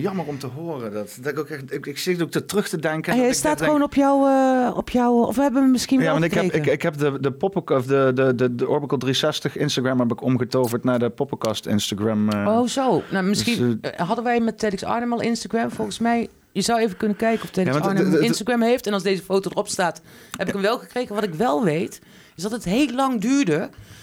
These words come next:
Speaker 2: Want bij tedx is het eigenlijk, gaat allemaal heel snel, hè? Dus je hebt, eh, je hebt je livestream, je hebt je show. Gelijk de volgende dag moeten alle bezoekers moeten een, eh, een soort formulier invullen met een evaluatie. Eh, alles, eh, onder de acht, eh, is gewoon, eh.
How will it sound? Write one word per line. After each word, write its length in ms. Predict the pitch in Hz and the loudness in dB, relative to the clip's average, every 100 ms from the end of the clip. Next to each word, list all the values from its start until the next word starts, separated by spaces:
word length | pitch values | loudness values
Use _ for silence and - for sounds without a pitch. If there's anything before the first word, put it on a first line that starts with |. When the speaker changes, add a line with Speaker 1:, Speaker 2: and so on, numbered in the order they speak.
| - | -12
Speaker 2:
Want 160 | - 185 | -6 -2
bij 120 | 190 | -2
tedx 540 | 190 254 226 190 - - | -4 -2 -2 -2 -4 -8
is 220 | 170 175 | -6 -6
het 100 | 190 | -4
eigenlijk, 480 | 214 247 - 196 - | -2 -2 -2 -4 -4
gaat 180 | 196 | -4
allemaal 180 | 190 208 | -2 0
heel 160 | 208 233 | 2 0
snel, 320 | - 208 180 | -2 -2 -2
hè? 120 | 175 262 - - - | -2 -6 -12 -20 -10
Dus 180 | - 190 | -6 -2
je 60 | 202 | -2
hebt, 220 | 196 - | -2 -4
eh, 320 | 180 170 165 | -4 -4 -4
je 100 | 160 | -4
hebt 160 | 185 196 | -4 -2
je 80 | |
livestream, 540 | 196 226 233 - 214 202 | -2 0 -2 -2 0 0
je 60 | |
hebt 160 | 190 190 | 0 -4
je 60 | 165 | -4
show. 440 | - 233 226 - - - - | -2 2 0 -2 -12 -20 -4
Gelijk 240 | 196 196 | -2 -2
de 80 | 180 | 0
volgende 380 | 202 202 196 175 | 2 2 2 0
dag 240 | 180 180 | -2 -2
moeten 220 | 180 175 | -4 -2
alle 340 | 190 185 175 165 | -4 -2 -4 -4
bezoekers 440 | 170 233 180 175 | -6 -6 -6 -4
moeten 300 | 185 180 170 | -4 -4 -4
een, 200 | 165 165 | -2 0
eh, 160 | 160 156 - - - - | 0 -2 -6 -20 -20 -12
een 80 | - | -4
soort 180 | 202 190 | -2 0
formulier 500 | 185 180 185 220 214 | 0 2 2 2 2
invullen 360 | 185 165 185 | 0 0 0
met 100 | 170 | 0
een 60 | 170 | 0
evaluatie. 840 | 180 160 175 196 220 220 208 208 - - - - | -2 -2 -2 -2 -2 -4 -6 -8 -12 -20 -16 -6
Eh, 240 | 175 160 | -4 -2
alles, 380 | - 190 185 180 | -2 -2 -2 -2
eh, 100 | 175 202 | -2 0
onder 200 | 233 202 | 2 2
de 180 | 175 | 0
acht, 340 | - 226 - - | 0 -2 -4 -6
eh, 280 | 180 165 160 | -2 -2 -4
is 200 | 175 - | -6 -4
gewoon, 260 | 175 160 | -4 -4
eh. 180 | 196 | -2